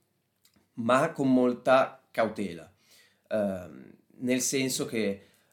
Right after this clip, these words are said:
eh, mettermi in studio, se io dopo vado in studio e decido di cominciare un brano nuovo,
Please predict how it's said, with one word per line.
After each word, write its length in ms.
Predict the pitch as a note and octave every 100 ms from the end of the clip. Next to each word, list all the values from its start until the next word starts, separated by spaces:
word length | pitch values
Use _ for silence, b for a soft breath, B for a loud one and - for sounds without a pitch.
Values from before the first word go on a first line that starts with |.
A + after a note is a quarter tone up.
| -
eh, 300 | A2 G#2 G2
mettermi 500 | B2 C#3 C#3+ C3+ C3+
in 60 | B2+
studio, 420 | - C3 C3 C3
se 120 | B2+
io 300 | C3 C3+ - _
dopo 260 | - B2 A#2
vado 200 | A2+ A2
in 100 | A2
studio 560 | G#2+ G#2+ G2+ G2 F#2 F#2+
e 720 | G#2 G#2 G#2 G2 F#2+ F#2+ F#2 G#2
decido 340 | A2 C#3+ C3+
di 120 | B2+
cominciare 400 | A#2+ B2 G#2+ A#2
un 120 | A#2 A#2
brano 220 | A#2 A#2
nuovo, 560 | A2+ G2+ F#2 G2 A2+